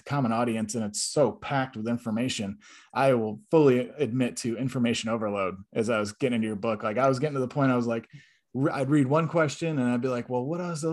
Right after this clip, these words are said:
what, what about this?" And then I'd see your table of contents. I'd be like, "Well, let me jump over here." <laughs> You know,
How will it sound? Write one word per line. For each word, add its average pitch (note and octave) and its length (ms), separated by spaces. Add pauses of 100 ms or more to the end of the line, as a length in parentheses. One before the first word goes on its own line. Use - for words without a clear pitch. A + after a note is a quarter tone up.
(340)
what, A#2+ 380
what E3 120
about D#3 160
this?" D3+ 240
And B2 80
then C3 120
I'd A#2+ 160
see - 120
your B2 80
table B2+ 240
of G#2+ 60
contents. D3 360
I'd C3 80
be A#2+ 60
like, A2+ 120
"Well, F#3 120
let C#4+ 80
me E3 60
jump C3 320
over A#2 200
here." G#2 360 (300)
<laughs> D3+ 360
You E3+ 120 (120)
know, D#3 120